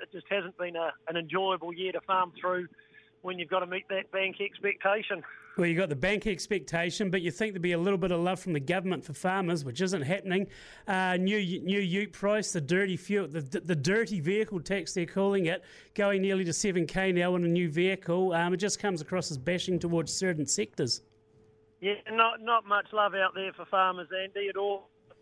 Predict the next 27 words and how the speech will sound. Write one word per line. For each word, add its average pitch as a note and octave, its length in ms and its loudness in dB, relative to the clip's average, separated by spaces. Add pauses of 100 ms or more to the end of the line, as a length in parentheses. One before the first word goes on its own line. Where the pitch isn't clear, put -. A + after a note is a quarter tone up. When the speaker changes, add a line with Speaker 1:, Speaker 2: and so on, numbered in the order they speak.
(120)
Speaker 1:
Doesn't F#3 220 -2 (100)
feel F#3+ 200 -8
that F#3 200 -2
way, G3 240 -2
and F#3 80 -14
I E3+ 60 -8 (140)
see F#3+ 200 -10
the E3+ 60 -4
number F3+ 260 -2
of F3 120 -8
people G3 320 -8
celebrating F3+ 560 -2
the E3+ 80 -8
last F3+ 400 4
of F3 160 -8
the F3 60 -4
live, F3 340 -2 (180)
um, E3+ 220 0 (680)
the F#3+ 80 -2
livestock F#3+ 800 0
export. A3 680 -2
You G3 140 -12
know, F#3+ 240 2
it's F#3+ 220 -6
just, G#3+ 160 -6 (180)
it's, - 420 -10
uh, G3 260 0